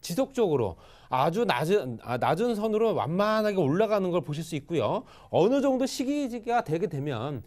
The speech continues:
정책이 바뀌거나 정권이 바뀌거나 아니면은 뭔가 부동산 관련된 내용들, 지금 현재처럼 세제 개편이 또 다시 일어난다거나 그랬을 경우에는 분위기를 타면서 다시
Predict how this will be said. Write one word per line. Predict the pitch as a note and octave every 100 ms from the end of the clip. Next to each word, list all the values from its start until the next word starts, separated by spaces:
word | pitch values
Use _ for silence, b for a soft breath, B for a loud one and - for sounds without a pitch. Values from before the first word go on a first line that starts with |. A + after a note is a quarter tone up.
| b b
정책이 | - D#3+ G3 A#3
바뀌거나 | F#3+ - A3+ F#3+ F3+ G3
정권이 | F#3 D#3 D3+ G#3
바뀌거나 | F#3+ D#3 G#3 F3 C#3+
아니면은 | C3 F3 F#3 G3+ F#3
뭔가 | E3+ G3 G#3
부동산 | F3 G#3 A3 A3
관련된 | F#3 A3+ A3+ A3
내용들, | F3+ F3+ D#3+ D#3+ D#4 B B B
지금 | - G3 A#3
현재처럼 | A3+ F#3+ G#3+ G#3+ G#3+
세제 | G#3 C4+ C4
개편이 | A#3+ - A3 G#3+
또 | G#3+
다시 | G3 D#3+ D#3
일어난다거나 | F3+ G#3 F#3 G3+ G3 A#2+ F#2+ B B
그랬을 | G3+ A3 B3
경우에는 | A3 G3+ E3+ A#3 G3+ B -
분위기를 | - G#3+ A#3+ B3+ B3+
타면서 | A3 A3 A3+
다시 | E3 D3 A#3 C4+